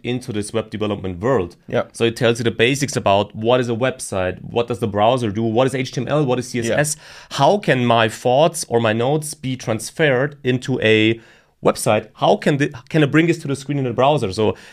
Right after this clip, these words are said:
Speaker 1: these are the basics the course can teach you, very well structured and quickly, actually.
Speaker 2: Yeah.
Speaker 1: And you can always come back to the course, I guess, if you want to explore
Speaker 2: Yeah,
Speaker 1: something in
Speaker 2: absolutely.
Speaker 1: more detail. But as you said, it's not required at the beginning.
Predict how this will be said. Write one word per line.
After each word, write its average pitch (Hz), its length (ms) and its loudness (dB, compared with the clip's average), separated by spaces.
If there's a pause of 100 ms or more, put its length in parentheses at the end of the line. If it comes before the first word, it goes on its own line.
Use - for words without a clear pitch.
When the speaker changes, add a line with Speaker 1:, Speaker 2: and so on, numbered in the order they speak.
(120)
Speaker 1:
these 170 280 -2
are 127 200 4
the 120 100 -2 (180)
basics 151 300 0
the 117 120 -4
course 135 340 -4
can 120 160 -4
teach 127 320 -10
you, 123 240 0 (540)
very 156 280 2
well 117 160 2
structured 160 600 -4 (240)
and 190 200 0
quickly, 143 340 -6
actually. - 320 -8
Speaker 2:
Yeah. 185 140 -2 (180)
Speaker 1:
And 147 260 4
you 156 80 2
can 165 160 2
always 196 240 2
come 120 260 -4
back 160 260 0
to - 80 -8
the 110 80 -2
course, 110 280 -4
I 117 60 0
guess, 113 300 -2
if 127 120 -10
you 131 60 -6
want 131 200 -2
to - 60 -8
explore 151 680 2
Speaker 2:
Yeah, 120 100 -6 (220)
Speaker 1:
something 123 480 2
in - 20 -2
Speaker 2:
absolutely. 123 240 -2 (120)
Speaker 1:
more 101 100 4
detail. 98 640 0 (180)
But 151 120 4
as 151 100 0
you 127 80 -4
said, 165 380 0 (100)
it's 156 180 -8
not 165 140 -6
required 170 320 -2
at 143 80 -4
the 131 80 -6
beginning. 113 500 -2